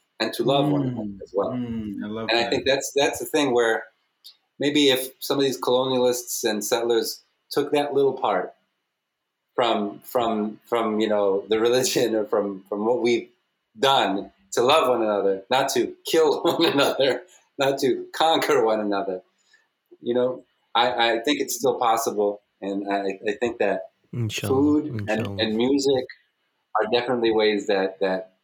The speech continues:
Speaker 1: that will open the path.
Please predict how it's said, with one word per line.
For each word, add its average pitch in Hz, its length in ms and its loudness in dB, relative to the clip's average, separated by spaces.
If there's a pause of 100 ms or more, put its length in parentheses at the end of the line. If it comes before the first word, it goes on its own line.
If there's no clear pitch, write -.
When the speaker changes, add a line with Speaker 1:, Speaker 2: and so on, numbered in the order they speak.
(140)
Speaker 1:
that 95 320 -2
will 90 480 0 (960)
open 110 260 -2
the 95 60 -2
path. 87 400 -10